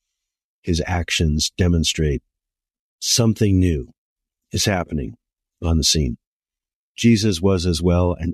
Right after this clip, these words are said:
exorcist. You see more demonic activity in the Gospels than any other books in the Bible. Jesus exposed the demonic realm. They feared him,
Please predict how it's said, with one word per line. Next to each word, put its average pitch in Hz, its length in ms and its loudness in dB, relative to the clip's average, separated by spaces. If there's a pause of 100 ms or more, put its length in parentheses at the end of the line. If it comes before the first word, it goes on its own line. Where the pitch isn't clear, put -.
(120)
exorcist. - 840 -2 (720)
You 92 140 0
see 95 220 2
more 95 240 2
demonic 92 440 0
activity 90 540 0
in 87 80 2
the 80 80 0
Gospels 85 580 -2
than 80 260 -2
any 90 300 2
other 78 340 0 (760)
books - 420 -2
in 87 120 0
the 80 60 2
Bible. 107 500 -2 (760)
Jesus 87 420 -2
exposed 107 540 -2
the 117 80 0
demonic 104 420 -2
realm. 113 320 2
They 82 160 0
feared 101 340 2
him, 131 260 0